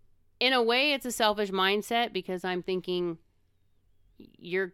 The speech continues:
coming in and throwing something at me and I already have my day planned and how dare you?" But at the same time, these are things that you need help with, so I should be a little bit more considerate to it. I just didn't realize it at the <laughs> time.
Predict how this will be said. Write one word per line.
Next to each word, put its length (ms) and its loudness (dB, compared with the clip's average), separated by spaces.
coming 300 0
in 180 0
and 160 -4
throwing 260 0
something 380 -4
at 160 -4
me 300 -4
and 400 -8
I 140 -2
already 200 -2
have 180 -4
my 140 -6
day 180 -4
planned 360 -4
and 100 -10
how 100 -6
dare 220 -2
you?" 260 -2
But 80 0
at 120 -4
the 80 -12
same 320 0
time, 640 -4
these 200 -4
are 60 -2
things 260 -2
that 120 -8
you 160 0
need 160 -2
help 240 -6
with, 220 -8
so 340 -6
I 140 -6
should 260 -12
be 180 -6
a 60 -6
little 160 -8
bit 100 -14
more 320 -10
considerate 560 -6
to 120 -4
it. 180 -6
I 80 -2
just 180 -6
didn't 200 -10
realize 400 -6
it 80 -6
at 100 -10
the 60 -20
<laughs> 180 0
time. 340 4